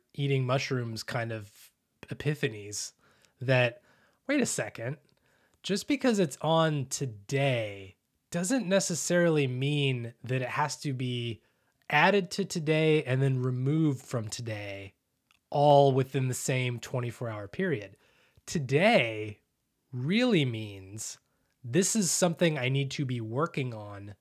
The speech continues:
today. No, no task usually is a boom, it's just done. A lot of stuff takes you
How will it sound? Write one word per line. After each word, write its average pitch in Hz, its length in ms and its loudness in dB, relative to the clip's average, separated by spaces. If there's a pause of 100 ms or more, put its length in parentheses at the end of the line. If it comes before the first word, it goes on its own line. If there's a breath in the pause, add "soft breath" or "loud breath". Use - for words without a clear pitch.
(560)
today. 175 520 -10 (840)
No, 196 360 2
no 214 240 4
task 147 540 4
usually 123 520 -4
is 117 280 -6
a 104 340 -8 (480)
boom, 127 280 -2
it's - 160 -8
just - 260 -8
done. 110 380 -4
A 120 40 -10
lot 131 220 2
of 170 60 4
stuff 139 560 0
takes 139 320 -6
you 135 400 -2